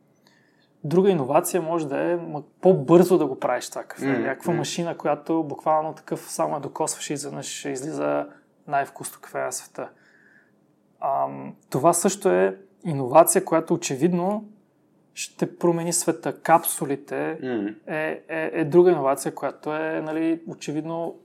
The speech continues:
Speaker 1: тя е ужасна като идея, ама променя света, нали? В смисъл, накрая
Speaker 2: <laughs>
Speaker 1: дъпваме с пластмаса, която мога да се заринем, нали?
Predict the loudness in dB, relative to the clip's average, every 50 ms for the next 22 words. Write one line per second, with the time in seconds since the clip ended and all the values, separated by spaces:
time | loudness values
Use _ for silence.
0 | _ _ -8 -4 -4 -2 -2 4 6 6 6 6 4 -2 -4 -6 -6 -8 -12 _
1 | _ _ -10 -8 -6 -6 -6 -4 -2 -2 0 2 0 0 -2 -4 -6 -8 -10 -8
2 | -10 -10 -12 _ _ _ _ _ -6 -4 -2 0 0 0 -2 -2 -2 -2 -2 -2
3 | 0 0 0 2 2 0 -2 -4 -6 -8 0 2 2 4 6 6 4 6 6 4
4 | 4 6 6 4 4 4 0 0 0 -2 -2 -2 -4 -6 -6 -4 -4 -4 -4 -4
5 | -6 -12 _ 6 6 6 6 6 2 -2 0 0 0 -2 -4 -4 -2 -2 -2 -2
6 | -4 -6 -8 -6 -4 -4 -4 -4 -6 -6 -10 -16 -20 -20 -10 -4 -2 0 4 4
7 | 4 4 4 2 0 -2 -4 -4 -4 -4 -4 -4